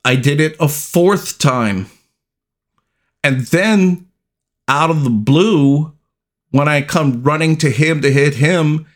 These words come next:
he's looking at me like he's the one that's scared. And he's hollering, "Hey, what the hell do you think you're doing?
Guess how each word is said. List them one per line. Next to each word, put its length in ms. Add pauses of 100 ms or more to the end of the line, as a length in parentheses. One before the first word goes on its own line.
(300)
he's 340
looking 380
at 160
me 340
like 300
he's 420
the 120
one 320
that's 220
scared. 720 (280)
And 160
he's 260
hollering, 600 (280)
"Hey, 200
what 320
the 100
hell 240
do 80
you 160
think 320
you're 100
doing? 500